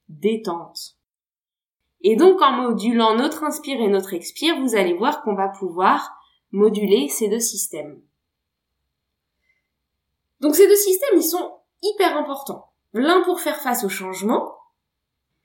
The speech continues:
et pour un bon fonctionnement de votre vie au quotidien,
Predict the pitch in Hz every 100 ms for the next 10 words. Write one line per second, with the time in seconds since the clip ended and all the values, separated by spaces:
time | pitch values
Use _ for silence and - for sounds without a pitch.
0 | _ _ _ - 240 339 330 240 294 330
1 | 277 - 254 247 262 277 208 208 - 214
2 | 196 202 277 254 - 202 - 196 202 277